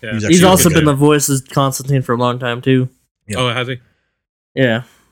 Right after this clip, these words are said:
Speaker 2: So,
Speaker 1: Yeah, I just like,
Speaker 2: uh,
Speaker 1: I liked Keanu
Speaker 2: sorry,
Speaker 1: Reeves.
Speaker 2: we've, we've
Speaker 1: But,
Speaker 2: gone
Speaker 1: yeah, we're
Speaker 2: on for
Speaker 1: gone
Speaker 2: nearly
Speaker 1: too
Speaker 2: three
Speaker 1: long.
Speaker 2: hours. We, we gotta move on to another movie, but listeners, absolutely check it, check it out. I mean, I,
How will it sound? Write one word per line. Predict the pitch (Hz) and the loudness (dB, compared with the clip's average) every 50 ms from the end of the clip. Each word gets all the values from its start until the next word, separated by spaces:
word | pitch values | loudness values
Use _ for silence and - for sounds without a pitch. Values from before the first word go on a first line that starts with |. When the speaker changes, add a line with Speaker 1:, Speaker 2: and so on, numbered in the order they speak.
| _ _ | _ _
Speaker 2:
So, | - - 117 | -8 -4 0
Speaker 1:
Yeah, | - 160 160 - | 0 0 0 2
I | - 214 | 0 0
just | 214 202 - | 0 0 0
like, | 180 160 | 0 0
Speaker 2:
uh, | 131 127 120 117 113 113 - _ _ _ _ _ _ _ _ _ _ _ _ _ _ - | 2 2 0 0 -2 -4 -6 _ _ _ _ _ _ _ _ _ _ _ _ _ _ -8
Speaker 1:
I | 160 156 | -4 -2
liked | 143 135 127 127 - 113 _ - | -2 -2 -2 -4 -8 -18 _ -12
Keanu | 135 131 131 | -8 -6 -4
Speaker 2:
sorry, | 120 - 123 104 101 | -2 0 0 0 0
Speaker 1:
Reeves. | 113 117 107 - - _ _ _ _ _ _ _ _ _ _ _ _ | -2 -6 -8 -10 -18 _ _ _ _ _ _ _ _ _ _ _ _
Speaker 2:
we've, | - 196 214 | -2 0 0
we've | 165 | 2
Speaker 1:
But, | 131 | 2
Speaker 2:
gone | 151 139 | 2 2
Speaker 1:
yeah, | 135 | 2
we're | 127 | 2
Speaker 2:
on | 120 | 2
for | - 165 | 0 0
Speaker 1:
gone | 147 113 | 0 -2
Speaker 2:
nearly | 104 104 104 101 | -2 -2 -2 -2
Speaker 1:
too | 95 - | -4 -4
Speaker 2:
three | 113 104 101 | -4 -2 0
Speaker 1:
long. | 95 92 | 0 0
Speaker 2:
hours. | 95 95 95 92 | 0 0 -2 -4
We, | 104 104 90 90 - | -6 -6 -8 -8 -8
we | 131 117 | -4 -2
gotta | 123 113 107 101 | -2 -2 -2 -2
move | 104 104 98 | -2 -2 -2
on | 98 98 90 | -2 -2 -4
to | - 98 | -6 -6
another | 92 90 90 90 | -6 -6 -6 -6
movie, | 95 95 90 92 90 92 | -6 -6 -6 -6 -6 -8
but | 90 85 95 95 92 87 - | -8 -8 -8 -6 -6 -6 -6
listeners, | 123 131 135 - 139 113 101 | -4 -2 -2 0 0 -2 -2
absolutely | 110 135 131 - 139 131 113 | -2 -4 -2 -2 -2 -4 -4
check | - 131 120 - | -2 -4 -6 -6
it, | 107 110 - | -8 -10 -8
check | - - 117 98 | -6 -6 -4 -4
it | 104 | -4
out. | 101 98 98 95 - | -2 -2 -2 -4 -6
I | - | -8
mean, | 92 92 90 90 | -8 -8 -6 -6
I, | 92 90 - | -8 -8 -12